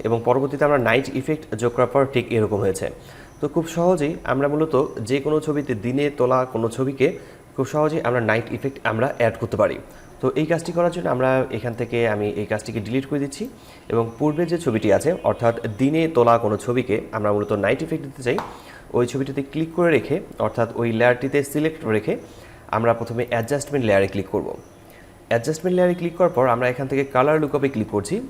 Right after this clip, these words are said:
কালার লুকআপে ক্লিক করলে যে ডায়লগ বক্সটি আসবে, এখান থেকে আমরা লোড থ্রি ডি যে অপশনটি পাচ্ছি, আমরা এখানে ক্লিক করব। নিচের দিকে নাইট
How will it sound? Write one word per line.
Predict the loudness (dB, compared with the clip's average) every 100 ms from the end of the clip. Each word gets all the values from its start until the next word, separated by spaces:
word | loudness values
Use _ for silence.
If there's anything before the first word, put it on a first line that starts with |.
| -14 -20 -20 0
কালার | 2 4 2
লুকআপে | 2 0 0
ক্লিক | -4 -2
করলে | 0
যে | 2
ডায়লগ | 2 2 2
বক্সটি | 0 -2 -2 -2
আসবে, | -2 -4 -4
এখান | -4 -6 -4
থেকে | -2 0
আমরা | 0 0
লোড | 2 4 4 0 -8
থ্রি | -2 0 0
ডি | 0 -2 -2 0
যে | 0
অপশনটি | 0 -2 2
পাচ্ছি, | 4 4 2
আমরা | 2
এখানে | 2 0 -4
ক্লিক | -4 0
করব। | 0 0 -2 -4 -6
নিচের | -4 -2
দিকে | -2 0 0
নাইট | 2 0